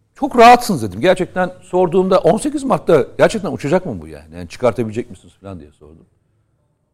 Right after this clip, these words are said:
Çok da rahatlar. Dedim ki, "Yani sizi gören de Amerikalılar falan zannedecek sizi yani. Her gün bir uçak yapıyorsunuz da bu yirminci uçağınız, yirmi birinci rahatlığında konuşuyorsunuz."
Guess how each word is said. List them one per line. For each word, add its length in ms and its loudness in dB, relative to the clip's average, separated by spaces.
Çok 180 -12
da 100 4
rahatlar. 460 6
Dedim 180 -6
ki, 80 -2
"Yani 120 2
sizi 220 -4
gören 320 4
de 40 6
Amerikalılar 520 4
falan 200 2
zannedecek 400 -2
sizi 180 -8
yani. 300 2
Her 140 6
gün 220 0
bir 60 2
uçak 300 2
yapıyorsunuz 500 -2
da 380 0
bu 200 -2
yirminci 440 2
uçağınız, 520 2
yirmi 240 4
birinci 320 4
rahatlığında 600 6
konuşuyorsunuz." 600 -8